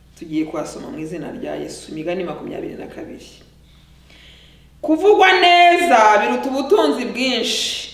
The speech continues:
no gukundwa kuruta ifeza n'izahabu.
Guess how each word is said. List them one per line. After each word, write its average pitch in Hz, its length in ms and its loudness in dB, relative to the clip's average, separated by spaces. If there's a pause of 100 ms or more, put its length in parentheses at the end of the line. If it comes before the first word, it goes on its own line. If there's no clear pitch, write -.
(360)
no 320 220 6
gukundwa 202 1120 2 (460)
kuruta 208 520 -4
ifeza 254 920 2
n'izahabu. 170 640 -6